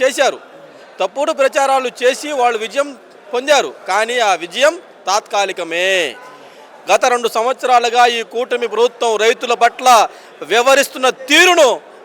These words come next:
రాష్ట్ర ప్రజానికమే కాకుండా పక్కన రాష్ట్రాల వాళ్ళు కూడా తెలుసుకుంటా ఉన్నారు. చంద్రబాబు నాయుడు గారు ఆయన జీవిత చరిత్రలో ఎప్పుడూ కూడా నిజం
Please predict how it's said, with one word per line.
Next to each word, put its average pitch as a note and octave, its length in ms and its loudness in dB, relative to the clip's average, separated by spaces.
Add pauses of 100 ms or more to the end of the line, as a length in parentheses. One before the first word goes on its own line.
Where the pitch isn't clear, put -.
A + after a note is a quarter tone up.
రాష్ట్ర B3+ 360 0
ప్రజానికమే B3+ 800 0
కాకుండా A#3 800 2 (380)
పక్కన C4+ 320 -2
రాష్ట్రాల C4 460 4
వాళ్ళు B3 340 4
కూడా A#3 380 2 (500)
తెలుసుకుంటా A3 580 -4
ఉన్నారు. F#3+ 760 -2 (340)
చంద్రబాబు C4 580 2
నాయుడు B3 300 2
గారు A#3 440 4 (300)
ఆయన A#3 320 2
జీవిత B3+ 520 -4
చరిత్రలో B3+ 480 2
ఎప్పుడూ D4 540 0
కూడా B3+ 640 4 (720)
నిజం A3+ 280 0